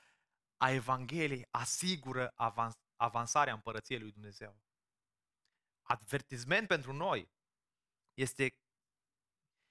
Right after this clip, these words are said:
uh, să nu credem minciuna că noi putem face ca Evanghelia să înainteze prin inteligența și elocvența noastră sau prin strategiile noastre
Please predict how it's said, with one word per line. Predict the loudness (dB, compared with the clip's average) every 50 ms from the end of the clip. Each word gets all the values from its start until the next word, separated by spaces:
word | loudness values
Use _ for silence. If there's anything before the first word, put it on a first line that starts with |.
| _ _ _ _ _ _ _
uh, | -2 0 2 4 6 6 4 4 2 -2 -4 -10 _ _ _ _ _ _ _ _ _ _ _ _ _
să | -2 0 2 2 2
nu | 0 0 0 0 0 0
credem | 2 2 2 2 2 0 0
minciuna | -2 -2 -2 -4 -4 -2 0 0 0
că | 0 -2 -6
noi | -6 -6 -2 0 2 2 2
putem | 0 -2 -8 -4 -2 -2 -2 -2
face | -4 -2 2 2 2 2 2 -2 -8
ca | -4 -2 -2 -2 -2 _
Evanghelia | -2 -2 0 0 0 0 0 0 -2 -2 0 0 2 4 2 2
să | 2 -2 -4
înainteze | -4 -2 -2 -2 -2 -2 -4 -2 -2 -4
prin | -6 -6 -8 -8 -6 -6
inteligența | -6 -6 -4 -4 -4 -4 -4 -4 -4 -4 -4 -4 -6 -10 -10 -10 -10 -10 -12 _ _ _ _ _ _ _ _ _ _ _ _ _ _ _ _ _ _ _ _ _ _ -8
și | -4 -2
elocvența | 0 0 0 0 -2 -2 -2 -2 -2 -2 -2 -4
noastră | -2 0 0 -2 -2 -4 -8 -10
sau | -6 -6 -6
prin | -4 -4 -6 -6
strategiile | -6 -4 -2 -2 -2 -2 -2 -6 -6 -6 -6 -6 -4 -4 -4 -4 -6
noastre | -8 -10 -14 -18 -18 -20 -20 -20